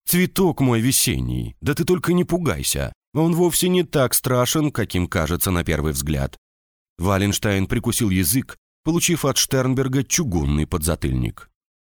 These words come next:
"Хам", сказала женщина, "на месте твоего начальника я б тебя давно уволила. Иди проспись, пьяная свинья".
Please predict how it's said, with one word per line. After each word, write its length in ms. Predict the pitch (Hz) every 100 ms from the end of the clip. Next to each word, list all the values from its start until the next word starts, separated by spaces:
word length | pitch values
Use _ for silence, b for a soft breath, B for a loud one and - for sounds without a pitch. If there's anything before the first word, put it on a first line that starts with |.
| _ _ _ _ _ _
"Хам", 400 | - 180 117 67 - _
сказала 440 | - - 87 82 71
женщина, 600 | 69 65 - 67 64 55 _ _ _ -
"на 140 | 95
месте 320 | 101 95 -
твоего 360 | 101 101 95 101
начальника 640 | 95 90 - 98 69 65 78
я 200 | 87 123
б 80 |
тебя 200 | - 160
давно 400 | 156 180 127 76
уволила. 560 | 71 67 67 69 65 60 - -
Иди 280 | 90 87 117
проспись, 840 | 143 151 - - 180 78 - - -
пьяная 400 | 98 78 73 73
свинья". 560 | - 85 73 67 62